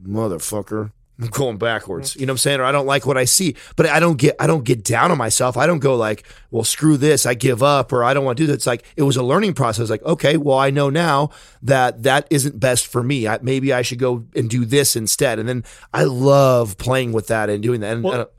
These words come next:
Speaker 2: well,
Speaker 1: there's
Speaker 2: so
Speaker 1: a
Speaker 2: the
Speaker 1: lot, there's a lot of stepping back.
Speaker 2: Absolutely. And you know what's interesting? So check this out. So if your, if your ultimate goal,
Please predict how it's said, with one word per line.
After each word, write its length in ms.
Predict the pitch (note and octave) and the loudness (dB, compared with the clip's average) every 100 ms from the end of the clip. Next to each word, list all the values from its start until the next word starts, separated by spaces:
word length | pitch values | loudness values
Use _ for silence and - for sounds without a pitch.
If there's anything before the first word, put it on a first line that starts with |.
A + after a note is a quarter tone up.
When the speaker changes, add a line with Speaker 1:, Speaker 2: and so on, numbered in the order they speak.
| B2+ | -2
Speaker 2:
well, 60 | - | 0
Speaker 1:
there's 120 | B2+ | 2
Speaker 2:
so 60 | |
Speaker 1:
a 40 | A#2+ | 0
Speaker 2:
the 60 | |
Speaker 1:
lot, 200 | A#2 C3 | 0 0
there's 120 | F3 C#3+ | 0 0
a 60 | |
lot 300 | A#2 B2+ D3+ | 0 2 2
of 60 | D#3 | 2
stepping 380 | - D3 C#3 A#2+ | 2 2 2 2
back. 380 | B2+ F#2 - - | 0 0 -6 -2
Speaker 2:
Absolutely. 360 | F#3 F#3+ G#3+ F#3 | 0 2 0 0
And 60 | E3+ | 2
you 60 | |
know 80 | F3+ | 2
what's 180 | F#3 F3 | 0 -2
interesting? 380 | F3 D3+ - C3 | -4 -6 -6 -6
So 120 | C#3+ | -6
check 220 | - D3+ | -4 -4
this 180 | C#3+ B2 | -4 -6
out. 180 | A2+ - | -8 -8
So 160 | C#3+ | -6
if 180 | D3+ B2 | -6 -4
your, 360 | E3 A3+ B3 A#3 | 0 2 2 -2
if 240 | E3+ - | -6 -4
your 160 | G#3 A#3 | -2 -2
ultimate 420 | E3+ E3+ F#3 F3 D3+ | -2 -2 -2 -4 -2
goal, 420 | C#3+ D3 D#3+ | 0 0 -2